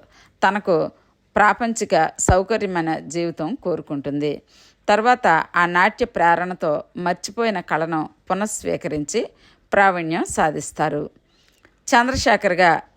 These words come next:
లేదా చంద్రు లేదా చందు అనే పేర్లతో పిలువబడే ఈ చంద్రశేఖర్ పాత్రలో వెంకటేష్ గారు నటించారు.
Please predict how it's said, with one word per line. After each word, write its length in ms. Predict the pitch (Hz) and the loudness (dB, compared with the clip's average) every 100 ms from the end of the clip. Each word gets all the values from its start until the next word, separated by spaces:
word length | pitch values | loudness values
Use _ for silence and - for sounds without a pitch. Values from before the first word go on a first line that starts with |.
| _ _ _ - | _ _ _ -10
లేదా 440 | 180 202 196 185 | -2 2 4 2
చంద్రు 720 | - - 185 196 196 208 247 - - | 0 -2 -2 0 0 2 2 -2 -8
లేదా 260 | 170 170 175 | -4 -2 -2
చందు 500 | - 160 170 190 175 - | -2 -4 -2 -2 -4 -6
అనే 280 | 160 165 151 | -6 -4 -6
పేర్లతో 680 | 135 160 151 156 170 156 - _ | -6 -4 -4 -4 -2 -2 -4 _
పిలువబడే 540 | 170 160 143 151 151 - - | -4 -2 -2 -2 -2 -4 -8
ఈ 60 | |
చంద్రశేఖర్ 680 | 170 - 180 180 - 165 127 | -6 -2 0 0 0 -2 -4
పాత్రలో 580 | - 143 - 156 160 302 - _ _ _ _ _ - | -2 -2 -2 -4 0 0 -2 _ _ _ _ _ -2
వెంకటేష్ 500 | 220 233 - 254 - | 0 0 2 0 2
గారు 340 | 170 170 160 160 - | 0 2 0 -2 0
నటించారు. 720 | 175 170 156 151 147 147 151 | 0 0 -4 -2 -2 -2 -8